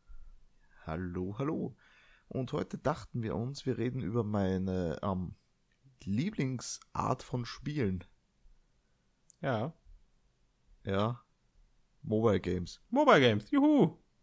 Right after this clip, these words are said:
Speaker 1: Mobile Games, ich liebe Mobile Games.
Speaker 2: Ja.
Speaker 1: Ich, ich zock zu, viel zu viel am Handy.
Speaker 2: Ja, ich irgendwie
Speaker 1: Aber
Speaker 2: auch.
Speaker 1: nicht irgendwelche Mobile Games, nämlich welche, die ihr vermutlich alle schon gespielt habt. Jeder einzelne von euch.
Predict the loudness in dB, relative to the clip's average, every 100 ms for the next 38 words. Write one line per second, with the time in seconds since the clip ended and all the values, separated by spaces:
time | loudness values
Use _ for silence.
0 | _ _ _ -8 -2 0 2 0 -2 -4
1 | -2 0 0 0 0 0 -2 -4 -10 -20
2 | -4 0 0 -4 -20 -20 -20 -20 -18 -14
3 | -14 -6 -6 -4 -2 -2 -2 -6 -6 -4
4 | -2 0 2 2 2 -2 _ _ -4 -2
5 | -2 -6 -14 -20 -12 -4 0 2 0 -2
6 | -8 -8 -4 -2 -2 -2 -4 -2 -4 -4
7 | -6 -8 -6 -6 -6 -8 -20 -20 -8 -6
8 | -4 -4 -6 -4 -2 0 -2 -4 -6 -4
9 | -8 -6 0 6 6 6 2 0 0 -2
10 | -2 -4 -2 0 -2 -2 -6 -2 0 -2
11 | -4 -6 -4 -6 -4 -6 -6 -8